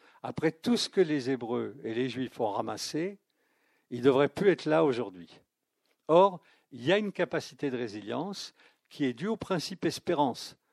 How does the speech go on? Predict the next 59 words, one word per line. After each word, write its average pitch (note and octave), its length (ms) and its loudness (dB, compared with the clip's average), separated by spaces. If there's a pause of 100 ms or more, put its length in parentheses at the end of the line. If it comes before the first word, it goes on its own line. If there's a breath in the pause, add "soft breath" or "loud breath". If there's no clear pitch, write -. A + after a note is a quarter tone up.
(200)
Bon, - 180 -14
il - 60 -16
y - 20 -16
a - 40 -20
des - 120 -20
gens A2+ 180 -16
qui - 120 -20
veulent G2 140 -18
croire - 260 -8
que - 80 -20
c'est - 180 -20
parce - 160 -20
que - 120 -18
Dieu G#2+ 220 -12
est G#2 40 -6
là G#2 140 -8
et F#2+ 40 -16
tout - 100 -20
ça, F#3+ 220 -6 (400 loud breath)
mais B2 80 -6
en B2 80 -4
fait, G#3 220 4
c'est B2 180 -2
dû D3 140 -4
au E3+ 100 4
principe - 400 -6
espérance. B2+ 680 -6 (520 soft breath)
Le D#3 120 0
principe D3+ 440 -2
espérance, C3 680 -8 (200 soft breath)
c'est, G3 440 -2 (440 soft breath)
on E3+ 140 2
en F#3 160 4
a D3+ 100 6
bavé, B2 540 0 (460)
on F#3+ 220 -4
a F#3 100 2
eu D3+ 120 2
dix B2+ 160 -2
mille A#2 200 -2
morts, F3 280 4
on F3 140 2
a C3+ 80 4
eu A#2+ 60 0
cent C3+ 240 0
mille G#2+ 180 -4
morts, E3+ 280 4
on D#3 100 0
a A#2 60 0
eu G#2 80 -4
six - 220 -6
millions A#2+ 280 0
de G#2 60 -12
morts, C#3+ 200 -2
je - 80 -12
parle G#2 180 -6
ici G#2+ 220 -10
des G2 120 -12
Juifs, C3+ 360 -10